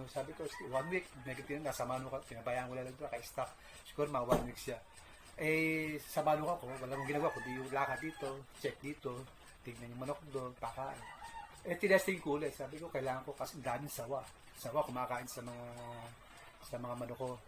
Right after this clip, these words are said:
Nakita ko, may, minsan, may patay sa dalawa, dalawa nakatali. Hindi lang nila malulong kasi nakatali yung, yung aking manok. So, ginawa ko, pinap ko siya ng pabiro lang, parang pinap ko tatlo. Tapos kinalbit ko,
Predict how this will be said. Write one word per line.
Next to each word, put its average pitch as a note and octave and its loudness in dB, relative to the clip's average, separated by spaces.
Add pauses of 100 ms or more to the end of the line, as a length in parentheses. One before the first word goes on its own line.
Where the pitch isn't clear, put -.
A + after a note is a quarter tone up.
(120)
Nakita C3 0
ko, D3+ 0
may, A#2 -6
minsan, A#2+ 8
may A#2+ -4
patay A#2 -2
sa B2 -4
dalawa, D#3 0
dalawa D3+ 4
nakatali. D3 2 (240)
Hindi C#3 2
lang C#3 6
nila C3+ 4
malulong C#3 2
kasi - 2
nakatali B2 0
yung, A#2+ -6 (960)
yung A#2+ -2
aking B2 0
manok. A2+ -4 (420)
So, G3+ 10
ginawa F#3 2
ko, B2+ -4 (520)
pinap A#3 6
ko G#3+ 2
siya A3 6
ng G#3 4
pabiro F3 10
lang, C3 6 (320)
parang D#3+ 2 (560)
pinap D#3+ 2
ko - -2
tatlo. A#2+ 2 (880)
Tapos - -2
kinalbit C#3+ 6
ko, A#2+ 2